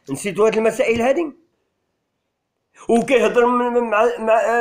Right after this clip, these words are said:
مع الحكومات الدولية على أساس أنهم يوفروا لكم راحة و-، وعمل وكذا شي وكذا شي وكذا شي، ولما وصلتوا وليتوا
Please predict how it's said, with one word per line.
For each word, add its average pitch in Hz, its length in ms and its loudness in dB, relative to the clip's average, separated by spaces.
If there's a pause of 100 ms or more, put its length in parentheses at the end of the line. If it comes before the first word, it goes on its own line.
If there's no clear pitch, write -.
(160)
مع 214 140 -2
الحكومات 233 540 0
الدولية 233 580 -4
على 226 240 2
أساس 226 400 -4
أنهم 233 340 -2
يوفروا 233 480 -4
لكم 226 200 -2
راحة 226 500 2
و-، 226 220 -4 (200)
وعمل 233 520 2
وكذا 233 280 0
شي 240 180 -6
وكذا 233 280 -2
شي 240 120 -8
وكذا 214 200 -6
شي، - 100 -12 (280)
ولما 160 480 0
وصلتوا 143 580 -2 (340)
وليتوا 220 840 -10